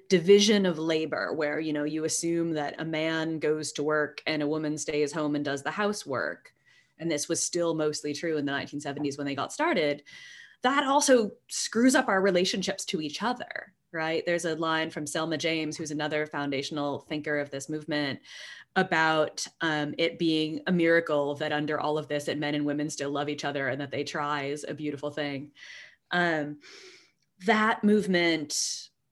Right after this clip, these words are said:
you know, was, was founded at the same time as a bunch of other sort of revolutionary strands were happening in Italy, um, you know, the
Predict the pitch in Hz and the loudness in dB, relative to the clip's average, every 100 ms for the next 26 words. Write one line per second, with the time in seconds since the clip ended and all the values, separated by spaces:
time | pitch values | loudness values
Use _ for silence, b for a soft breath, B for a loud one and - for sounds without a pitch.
0 | _ _ - 202 165 147 156 - 170 165 | _ _ -6 -2 2 2 0 0 0 2
1 | - - 175 185 185 175 170 175 170 170 | 0 0 2 4 4 2 2 -2 -2 -2
2 | - 165 165 165 160 - 156 156 151 160 | -4 -2 0 0 -2 0 0 2 0 -2
3 | 160 127 156 156 151 156 151 160 151 160 | -2 -2 -4 -2 2 2 0 -2 -2 -2
4 | 156 156 156 156 147 135 165 151 139 160 | -2 -4 -4 -2 -2 -2 -2 -2 -2 -6
5 | - 131 151 147 143 143 143 - 147 143 | -6 -6 -2 -2 0 -2 -4 -4 -2 -2
6 | 131 - 349 240 190 165 156 151 B B | -2 0 2 4 4 2 0 -4 B B
7 | B 156 147 143 139 131 - - 160 147 | B 0 2 0 -2 -4 -8 -6 -4 -2
8 | 143 139 - | -2 -4 -8